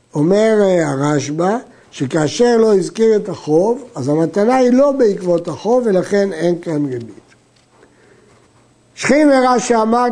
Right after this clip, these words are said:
תנו ארבע מאות זוז לפלוני, ויישא בתי. הרי זה כמי שנתן לו שתי מתנות.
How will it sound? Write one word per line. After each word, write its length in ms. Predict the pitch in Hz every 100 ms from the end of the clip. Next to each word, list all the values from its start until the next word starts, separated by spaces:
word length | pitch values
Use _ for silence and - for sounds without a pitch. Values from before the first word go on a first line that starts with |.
| 240
תנו 240 | 247 269
ארבע 320 | 247 202 233 240
מאות 240 | 226 185
זוז 180 | 240 233
לפלוני, 800 | 220 - 190 180 180 220 262 294 - _ _
ויישא 800 | 139 196 208 - - 262 294 285 285 - -
בתי. 480 | 180 196 - 196 131 - - _ _ _ -
הרי 300 | 156 202 269
זה 160 | 269 262
כמי 320 | 247 220 262
שנתן 560 | 262 240 214 208 233 254
לו 140 | 262
שתי 300 | 233 - 277 285 247
מתנות. 440 | - 190 147